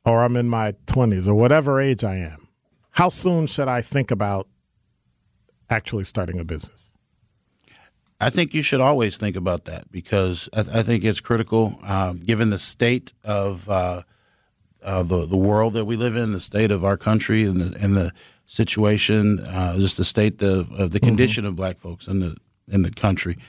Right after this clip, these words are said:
Speaker 2: And I think this is true of the whole U S. You know, you have a situation where, you know, sometimes we're overqualified and can't get a job. Uh, sometimes we leave the city because we can't get a job.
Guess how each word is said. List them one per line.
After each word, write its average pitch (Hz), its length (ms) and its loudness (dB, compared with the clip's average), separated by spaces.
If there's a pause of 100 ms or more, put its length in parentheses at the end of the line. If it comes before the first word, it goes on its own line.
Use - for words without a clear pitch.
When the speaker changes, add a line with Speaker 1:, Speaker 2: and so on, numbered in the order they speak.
(300)
Speaker 2:
And 92 100 2
I 92 60 2
think 98 180 0
this 104 200 0
is 98 180 -2
true - 280 0
of 90 60 4
the 90 80 2
whole 101 200 2
U 95 200 4
S. 98 240 0
You 95 80 -2
know, 95 80 -2
you 98 160 0
have 98 160 2
a 90 100 0
situation 98 720 0
where, 92 260 2 (420)
you 117 100 4
know, 98 140 4
sometimes 101 520 0
we're 92 300 2 (260)
overqualified 98 720 0
and 92 100 -4
can't 92 220 -2
get 98 100 0
a 87 60 -2
job. 95 400 0 (580)
Uh, 95 240 2
sometimes 101 420 0
we 101 180 2
leave 98 360 2
the 95 80 0
city 110 400 2
because 98 320 -2
we 104 80 -2
can't 107 240 -2
get 98 140 -2
a 92 40 -4
job. 98 460 -2